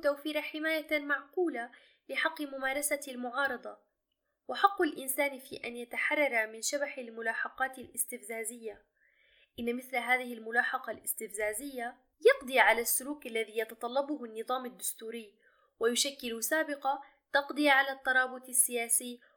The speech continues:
وتسمم مبدأ الشورى الديمقراطي، وهذا لا يمكن التوصل إليه إلا من خلال اقتناع النظام نفسه بأن الديمقراطية قادرة على توفير الميادين والمؤسسات التي يمكن مناقشة الشؤون العامة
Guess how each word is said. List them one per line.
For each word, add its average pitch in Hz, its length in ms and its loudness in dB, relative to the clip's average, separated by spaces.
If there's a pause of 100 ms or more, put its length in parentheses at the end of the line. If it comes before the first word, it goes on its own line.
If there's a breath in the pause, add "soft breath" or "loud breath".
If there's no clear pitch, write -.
(140 soft breath)
وتسمم 247 640 0
مبدأ 247 440 -2
الشورى 285 380 -2
الديمقراطي، 220 760 -8 (640 soft breath)
وهذا 285 480 8
لا 254 120 2
يمكن 285 440 0
التوصل 254 560 0
إليه 240 520 -2 (140)
إلا 302 260 2
من 269 180 -10
خلال 254 340 -4
اقتناع 247 460 -4
النظام 240 440 -6
نفسه 247 460 -2 (520 loud breath)
بأن 233 240 6
الديمقراطية 247 1040 -2 (320 loud breath)
قادرة 294 360 4
على 240 320 6
توفير 254 400 -2
الميادين 233 800 -8 (260 soft breath)
والمؤسسات 285 920 6 (260)
التي 233 340 -2
يمكن 302 480 -2
مناقشة 254 540 -6
الشؤون - 440 -6
العامة 240 680 -2